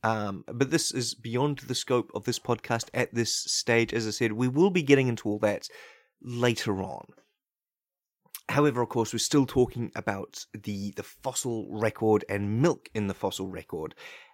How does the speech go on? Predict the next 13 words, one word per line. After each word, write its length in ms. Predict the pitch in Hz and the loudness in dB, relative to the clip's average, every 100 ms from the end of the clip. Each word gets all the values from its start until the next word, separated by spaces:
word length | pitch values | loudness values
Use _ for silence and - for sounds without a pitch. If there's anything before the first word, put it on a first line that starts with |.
| _ | _
And 140 | 139 135 | 0 0
of 80 | |
course, 480 | - 147 139 - - _ _ _ _ _ | 0 2 2 2 -8 _ _ _ _ _
that 220 | 123 143 160 | 2 4 4
is, 140 | 139 | 2
of 100 | 139 | 0
course, 220 | 139 120 | 2 0
how 180 | - 127 | 2 2
we 140 | 127 | 2
can 260 | 120 123 113 | 0 -4 -4
identify 1040 | 123 110 - - 143 143 131 - 113 113 104 | -4 -6 -2 4 6 4 -2 -8 -4 -2 -2
mammalian 760 | 104 107 107 127 135 123 113 | -2 0 0 0 0 -2 -2
fossils 760 | - - 107 - 147 220 240 | -6 0 0 2 -2 -2 -6